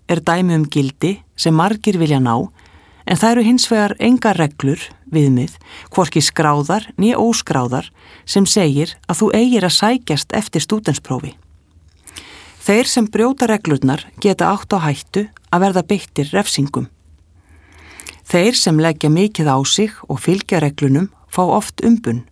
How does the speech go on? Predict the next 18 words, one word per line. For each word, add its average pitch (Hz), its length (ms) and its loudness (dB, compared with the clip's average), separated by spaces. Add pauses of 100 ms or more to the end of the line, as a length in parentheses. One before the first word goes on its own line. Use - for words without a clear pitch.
(120)
fyrir 156 240 2
hegðunina. 170 540 0 (580)
Þeir 160 380 0 (220)
eru 175 200 2
verðlaunaðir. 156 600 0 (1900)
Í 190 80 4
öllum 269 400 2
samfélögum 175 680 2 (460)
eru 202 200 4
til 196 220 0 (100)
stýrikerfi, 139 680 0 (520)
aðferðir, 147 560 -2 (480)
svo 190 200 2
hægt 269 300 0
sé 208 120 2
að 175 160 -4
taka 180 340 0
ákvarðanir 156 680 0